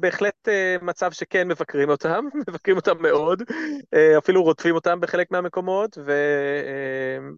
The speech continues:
ואני כן חושב שאולי זה יכול להיות הזדמנות בעתיד לשמאל היותר כלכלי, מעמדי, סוציאל דמוקרטי, אה, האגף היותר ברני, אה,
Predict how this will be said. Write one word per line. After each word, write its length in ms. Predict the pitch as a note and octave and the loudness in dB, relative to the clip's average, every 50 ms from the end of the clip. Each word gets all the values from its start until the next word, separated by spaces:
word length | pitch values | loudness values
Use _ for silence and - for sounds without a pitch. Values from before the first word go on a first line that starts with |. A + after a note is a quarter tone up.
| _ C#3+ | _ -14
ואני 400 | C3+ C#3 C3+ C#3 D3 D3 D#3 - | -8 -2 2 2 2 2 0 2
כן 180 | - G3+ G3 | 2 0 2
חושב 280 | - - F#3+ - F#3+ E3 | 2 -2 -2 0 -2 0
שאולי 360 | - F3+ D#3+ D#3+ D#3+ D#3 D#3+ | 2 2 2 4 4 4 4
זה 100 | D#3 E3 | 4 2
יכול 200 | C#3+ - E3+ D#3+ | 2 2 2 2
להיות 140 | E3 D#3+ - | 2 0 -2
הזדמנות 520 | E3 C3+ C#3 D3+ D#3+ G3 A3+ A3+ - _ _ _ _ - _ _ _ _ _ _ - | -6 -2 -2 0 2 4 2 2 2 _ _ _ _ -20 _ _ _ _ _ _ 2
בעתיד 460 | - - - _ B3 B3 A#3+ G3+ G#3+ G#3+ - - | 2 2 2 _ 2 2 2 4 4 2 2 2
לשמאל 1040 | D#3 C#3+ C#3 C#3 C#3 C3+ C3+ C3+ C3+ - - - E3+ F3 F#3 F#3 F3+ F3 F3 E3+ D#3+ | 4 6 6 8 8 8 6 6 4 0 -6 2 6 8 8 8 8 8 6 6 6
היותר 800 | D3 C#3+ C#3 C3+ C3+ C3+ C3+ C3+ C#3 C#3 - - E3 D#3+ D#3 D3 - | 6 6 4 4 2 2 0 0 0 -2 -2 0 0 0 0 0 -4
כלכלי, 680 | - C3+ - - C#3+ D3+ F3 F#3+ F#3+ F3+ E3+ D#3+ D3+ | -6 -6 -4 -2 -2 0 2 2 2 2 0 0 -2
מעמדי, 760 | C#3+ C#3 C3 B2+ B2+ C#3 C#3 C#3+ F3+ G3+ G3 G3 F#3 F3+ E3 | -4 -6 -6 -4 -4 -6 -6 -4 -2 0 0 2 0 0 -2
סוציאל 340 | - - - - C#3 C#3 C#3 | -4 -8 -8 -4 -4 -4 -2
דמוקרטי, 680 | D3 D3+ D#3 - - G#3 A3 G#3+ - G#3 G3 G3 F#3+ - - - - - - _ _ | -2 -2 -4 -2 -2 -2 -2 0 -2 -4 -4 -4 -6 -8 -12 -20 -20 -20 -20 _ _
אה, 340 | - B2+ C3 C3+ C3+ C3+ C3+ | -4 -2 2 2 4 4 4
האגף 520 | C3 B2+ B2+ B2+ - C3 D3+ E3+ E3+ - F3+ | 4 4 4 2 4 4 2 2 4 4 4
היותר 360 | E3 D3+ - - A3 B3 A#3 | 4 6 6 6 6 6 6
ברני, 560 | E3+ F3 F3 E3 E3 E3 E3+ F3 F#3 F#3 F#3 G3 - _ E3+ | 6 4 6 6 4 2 0 -4 -4 -8 -10 -14 -10 _ 2
אה, 560 | D#3 D3+ D3+ D3 D3 D3+ D3 D3 D3 D3 | 4 4 6 6 6 4 4 4 2 0